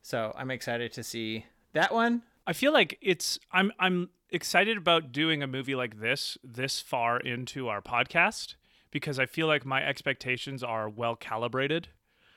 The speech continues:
Speaker 2: right? We've watched enough of these quote unquote classic horror movies where I know they're mostly pretty bad. So, uh, in, in a lot of the ways of, of, like, films that I like.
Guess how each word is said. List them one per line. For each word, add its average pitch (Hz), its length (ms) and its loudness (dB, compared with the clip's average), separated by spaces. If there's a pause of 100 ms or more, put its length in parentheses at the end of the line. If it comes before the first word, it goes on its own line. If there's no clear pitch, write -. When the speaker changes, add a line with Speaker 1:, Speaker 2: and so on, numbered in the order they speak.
(520)
Speaker 2:
right? 135 380 2
We've 143 200 -4
watched 135 300 2
enough 123 320 -2
of 123 180 -2
these 120 480 -6 (240)
quote 131 200 0
unquote 120 260 -4
classic 120 380 -2
horror 123 180 -4
movies 113 460 -8
where 117 160 -2
I 113 100 2
know 127 180 0
they're 120 120 -4
mostly 113 360 -4
pretty 113 240 -4
bad. 110 380 0 (480)
So, 107 640 -2 (600)
uh, 151 100 -12 (100)
in, 165 200 -2
in 165 160 -6
a 135 60 -4
lot 131 180 2
of 120 60 -8
the 123 60 -4
ways 117 280 0
of, 107 240 -16
of, 113 180 -8
like, 110 160 -6
films 120 400 -4
that 107 140 -4
I 95 120 -4
like. 107 420 0